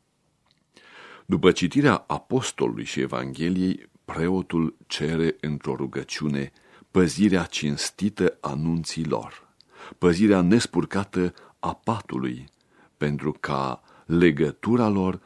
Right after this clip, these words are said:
să fie fără de păcat. Numai așa iubirea și viața lor se împlinește. Patul nespurcat, ca legătură neprihănită sau castă,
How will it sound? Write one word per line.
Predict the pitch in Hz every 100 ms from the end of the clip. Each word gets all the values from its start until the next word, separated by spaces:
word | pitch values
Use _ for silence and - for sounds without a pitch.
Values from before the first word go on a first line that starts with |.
| _
să | - -
fie | - 76 80 78
fără | - - - 85 85
de | 73 71
păcat. | - - - - - - _ _ _ _ _ _ _ _ _ - - -
Numai | 110 113 113 -
așa | 101 - 110 69 -
iubirea | 76 73 64 90 85 67
și | - -
viața | 64 67 85 - 53
lor | 65 78 76
se | - 78
împlinește. | - 73 73 78 69 - - - - _ _ _ _ _ - - -
Patul | 117 135 - 95 90 80
nespurcat, | 101 104 - 87 85 - 69 - - - - _ -
ca | 80 73
legătură | 73 87 80 80 107 92
neprihănită | 82 101 127 - 82 71 87 92 73
sau | - 73 73 -
castă, | 80 73 - - 92